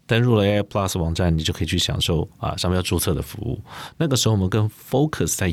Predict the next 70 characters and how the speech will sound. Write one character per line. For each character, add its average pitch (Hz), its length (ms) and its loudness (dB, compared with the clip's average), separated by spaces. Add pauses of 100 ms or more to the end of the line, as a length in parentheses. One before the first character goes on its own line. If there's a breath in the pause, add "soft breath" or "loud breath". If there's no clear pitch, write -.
U 107 100 0
差， 107 300 -4 (140)
所 113 160 0
以 - 20 2
你 107 80 2
会 123 80 4
发 127 140 2
现， 123 100 0
哎， 160 240 0
好 - 160 -4
像 127 80 0
短 117 140 2
短 120 160 4
两 82 120 2
三 104 200 2
分 107 120 0
钟 110 140 2
我 87 80 2
就 95 100 0
完 87 220 0
成 90 160 0
了 85 60 0
整 85 120 -4
个 82 60 -4
商 90 160 -2
标 92 100 0
的 92 80 0
体 - 180 -8
验， 80 260 -2 (360 loud breath)
跟 104 160 0
过 107 180 2
往 80 200 0
可 80 140 -4
能 82 80 2
要 87 140 0
两 76 140 -2
三 82 200 0
周 85 120 -2
才 82 120 -2
能 73 120 0
做 82 140 -2
完 69 100 -2
的 71 80 -4
事 82 140 -2
情， - 180 -8
你 76 120 -2
两 - 120 -6
三 80 140 -6
分 80 100 0
钟 78 140 2
解 76 160 -4
决 - 140 -10
了。 - 100 -10 (460 loud breath)
在 147 180 0
早 139 180 -2
期 135 140 -2
初 156 160 0
期 127 120 0
的 110 40 0
时 - 80 -2
候， 98 60 2
我 90 40 2
们 82 80 -2
真 95 140 -2
的 95 60 4
很 76 240 0
focus 107 320 0
在 82 180 -2
解 78 160 -4
决 69 240 -4